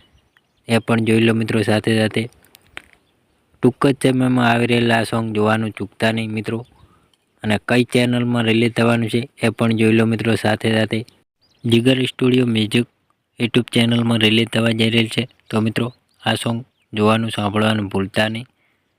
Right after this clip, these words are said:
જેને ચાહો એ કેમ ના મળે. કૌશિક ભરવાડનું આ સોંગ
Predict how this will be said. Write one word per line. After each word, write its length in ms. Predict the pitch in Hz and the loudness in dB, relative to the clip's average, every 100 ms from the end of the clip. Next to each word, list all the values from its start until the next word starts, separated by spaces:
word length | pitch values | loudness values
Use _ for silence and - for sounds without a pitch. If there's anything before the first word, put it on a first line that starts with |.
| _ 107 | _ -4
જેને 380 | 107 113 120 - _ _ _ - | -2 -2 -6 -14 _ _ _ -4
ચાહો 340 | 104 104 113 117 | 0 0 -4 -6
એ 200 | 113 117 127 _ _ - | -8 -8 -12 _ _ -2
કેમ 180 | 107 | -2
ના 240 | 107 107 107 | 0 -2 -2
મળે. 360 | 107 104 107 _ _ | -2 -2 -6 _ _
કૌશિક 360 | 113 110 - 127 - | -2 -2 0 -4 0
ભરવાડનું 540 | 110 110 113 113 110 | 2 2 2 -2 -2
આ 60 | 110 | -4
સોંગ 300 | - 110 | -2 -4